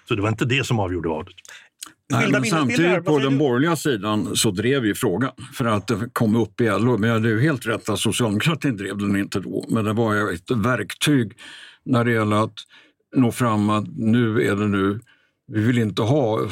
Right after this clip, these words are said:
Speaker 2: löntagarfonder helt enkelt.
Speaker 3: Eh,
Speaker 1: Jo,
Speaker 3: känner
Speaker 1: det
Speaker 3: du
Speaker 1: var ett
Speaker 3: inte
Speaker 1: verktyg. Jag hörde ju, jag hörde ju själv när Torbjörn Fälldin sa, ju, det var väl det här berömda Ystadstalet, han, han talade om att, eh,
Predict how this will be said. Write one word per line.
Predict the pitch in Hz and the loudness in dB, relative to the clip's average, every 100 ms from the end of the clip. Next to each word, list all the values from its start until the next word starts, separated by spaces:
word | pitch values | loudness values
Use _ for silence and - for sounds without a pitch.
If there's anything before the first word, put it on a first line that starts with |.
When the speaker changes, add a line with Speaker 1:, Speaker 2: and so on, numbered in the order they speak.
| - - | -6 -4
Speaker 2:
löntagarfonder | 123 110 - 180 - 135 104 101 | -2 -2 -4 -4 -2 0 -2 -2
helt | 104 127 | -4 -4
enkelt. | - - - - - - - | -8 -16 -20 -20 -14 -10 -8
Speaker 3:
Eh, | 202 | -2
Speaker 1:
Jo, | 127 | 0
Speaker 3:
känner | 165 | 0
Speaker 1:
det | 123 | 0
Speaker 3:
du | |
Speaker 1:
var | 175 | 0
ett | 208 | -2
Speaker 3:
inte | |
Speaker 1:
verktyg. | 143 - 120 | -4 -2 0
Jag | 110 | 0
hörde | 151 156 | 0 0
ju, | 135 127 107 101 | 0 0 0 0
jag | 98 | 0
hörde | 127 | -2
ju | 123 | -2
själv | 110 113 | -2 -2
när | 135 | -2
Torbjörn | 110 113 113 | -2 -2 -2
Fälldin | 113 107 113 131 | -2 -2 -2 -2
sa, | - 110 104 | -2 -2 0
ju, | 104 | 0
det | 104 | 0
var | 113 110 | -2 -2
väl | 107 | -2
det | 110 98 | -2 -2
här | 101 | -4
berömda | 101 104 98 98 | -4 -4 -4 -4
Ystadstalet, | 104 95 98 85 - 156 107 92 | -4 -4 -6 -6 -4 -4 -4 -4
han, | 101 95 92 | -6 -6 -8
han | 107 | -12
talade | - 101 98 98 | -8 -4 -4 -4
om | 95 | -4
att, | 95 - | -4 -4
eh, | 107 | -4